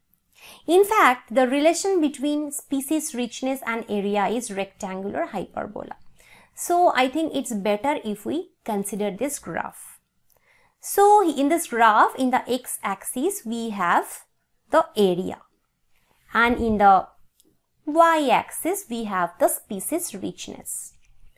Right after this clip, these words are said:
Now you can see that from this point to this point, that means we are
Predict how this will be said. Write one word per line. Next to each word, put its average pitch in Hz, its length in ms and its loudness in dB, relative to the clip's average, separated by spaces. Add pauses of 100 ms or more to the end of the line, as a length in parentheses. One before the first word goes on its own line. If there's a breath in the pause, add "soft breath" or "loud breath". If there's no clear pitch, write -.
(380)
Now 392 80 0
you 453 180 4
can 480 180 2
see 254 500 -2 (480)
that 311 380 0 (420)
from 302 400 2
this 392 260 2
point 311 600 4
to 269 320 -2 (1500)
this 330 280 2
point, - 460 -14
that 349 300 0
means 285 460 -2 (520)
we 302 220 4
are 466 140 6